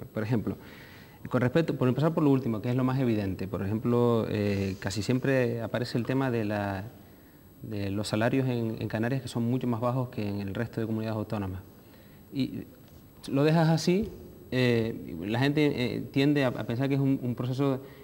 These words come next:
que es como una especie de, de discriminación. Bueno, ¿y a qué se debe que los salarios sean, eh, diferentes, más bajos? Pues se puede ver a, a multitud de factores. Por ejemplo, yo esta mañana estuve buscando, eh, datos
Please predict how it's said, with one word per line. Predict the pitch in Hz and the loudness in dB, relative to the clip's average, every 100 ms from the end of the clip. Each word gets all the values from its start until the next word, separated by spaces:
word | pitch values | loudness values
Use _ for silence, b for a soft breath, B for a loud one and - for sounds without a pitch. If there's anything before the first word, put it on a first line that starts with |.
| B | B
que | 120 | -4
es | |
como | - 135 | 2 4
una | 131 | 4
especie | 123 139 - | 2 0 2
de, | 123 120 | 2 0
de | 117 113 | -2 0
discriminación. | 120 120 123 117 113 - 107 98 - | 0 0 0 0 0 -2 -4 -4 -8
Bueno, | 98 98 - | -10 -8 -2
¿y | 120 | 0
a | 120 | 2
qué | 156 | 0
se | 165 | 2
debe | 151 156 143 | 2 2 2
que | 131 | 0
los | 120 | 2
salarios | 120 127 123 | 2 2 0
sean, | 127 120 117 | 0 -2 -2
eh, | 117 110 107 107 - B B B B | -6 -8 -8 -10 -14 B B B B
diferentes, | 123 - 131 113 98 101 - - - | -2 2 4 4 0 -8 -10 -20 -8
más | 117 117 | -4 0
bajos? | 127 95 98 - B B B B - | 0 0 -6 -10 B B B B -14
Pues | 98 | -10
se | - | -8
puede | 95 98 101 | -6 -2 0
ver | 123 131 | 4 4
a, | 127 | 2
a | - | 0
multitud | 110 110 113 117 | -2 -2 -4 0
de | 131 | 0
factores. | 131 113 - 113 98 | 0 -4 -4 -4 -4
Por | 110 | -4
ejemplo, | 117 117 | -2 -2
yo | |
esta | 117 | 0
mañana | 135 127 131 | 0 2 2
estuve | 127 123 120 117 | 2 2 2 2
buscando, | 110 107 127 120 110 104 B B B B B - 107 | -2 -2 0 2 0 -2 B B B B B -14 -12
eh, | 104 - 90 85 80 80 98 - - - | -10 -10 -10 -10 -10 -12 -12 -14 -14 -10
datos | 87 120 147 120 | -2 0 2 2